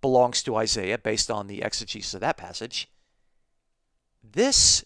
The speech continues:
particular child in seven fourteen seems to likely also be a child that's to be born to Isaiah, to his wife. It's just speculation, but I think it's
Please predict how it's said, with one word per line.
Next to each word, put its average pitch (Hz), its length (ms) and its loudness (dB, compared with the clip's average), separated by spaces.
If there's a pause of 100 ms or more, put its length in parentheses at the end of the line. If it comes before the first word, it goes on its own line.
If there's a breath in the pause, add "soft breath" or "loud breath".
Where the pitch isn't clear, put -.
(140)
particular 139 500 -4
child 101 400 0
in 113 60 -14
seven 117 180 -6
fourteen 123 540 -8 (520)
seems - 460 -6
to 123 380 -4 (580)
likely 151 400 -6
also - 580 2 (600)
be 117 420 -6 (640)
a 123 120 -2
child 113 400 2
that's 113 140 -8
to - 80 -16
be 113 120 -10
born 98 480 -8 (240)
to 95 220 -12
Isaiah, 117 580 0 (500)
to 98 380 -14
his - 260 -2
wife. - 380 -6 (1400)
It's - 100 -6
just - 140 -2
speculation, 123 640 0
but 131 100 -2
I 139 40 -2
think 127 200 -6
it's - 240 -2